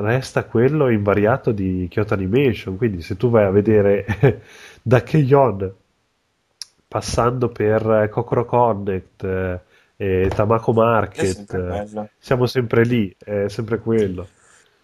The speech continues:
Speaker 1: Non che dispiaccia, però ogni tanto m-, mi confondo
Speaker 2: Beh, c'è,
Speaker 1: <laughs>
Speaker 2: c'è
Speaker 1: in
Speaker 2: anche
Speaker 1: tutto
Speaker 2: la
Speaker 1: quel fatto.
Speaker 2: particolarità. Secondo me, eh, sono stati caratterizzati molto bene i personaggi. Nel senso, nelle dodici puntate riesci a capire il carattere di ognuno di loro.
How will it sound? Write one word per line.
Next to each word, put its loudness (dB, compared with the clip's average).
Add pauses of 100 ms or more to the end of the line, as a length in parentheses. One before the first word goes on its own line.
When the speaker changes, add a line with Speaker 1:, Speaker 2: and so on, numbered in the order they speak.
(720)
Speaker 1:
Non 4
che 2
dispiaccia, -2
però -2
ogni 2
tanto 0
m-, -8
mi -8
confondo -2
Speaker 2:
Beh, 2
c'è, 2
Speaker 1:
<laughs> -20
Speaker 2:
c'è -2
Speaker 1:
in 4
Speaker 2:
anche 0
Speaker 1:
tutto 2
Speaker 2:
la 0
Speaker 1:
quel -4
fatto. -2
Speaker 2:
particolarità. -2
Secondo -6
me, -2 (120)
eh, -2
sono -14
stati -10
caratterizzati -6
molto -4
bene -4
i -8
personaggi. -8 (760)
Nel -2
senso, -2
nelle -2
dodici -2
puntate 0
riesci -2
a -4
capire -2
il -6
carattere 0
di -8
ognuno -8
di -6
loro. -8